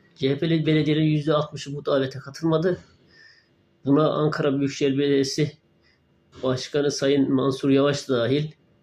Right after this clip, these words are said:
e, bu icabet etmediler. Ayrıca, e, halkı bir çağrı yaptılar. Halk, e,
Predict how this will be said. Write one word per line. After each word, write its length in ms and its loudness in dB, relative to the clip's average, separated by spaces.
e, 300 -6
bu 380 0
icabet 420 2
etmediler. 680 0
Ayrıca, 680 0
e, 680 -2
halkı 560 -4
bir 140 0
çağrı 380 4
yaptılar. 480 0
Halk, 280 -2
e, 40 2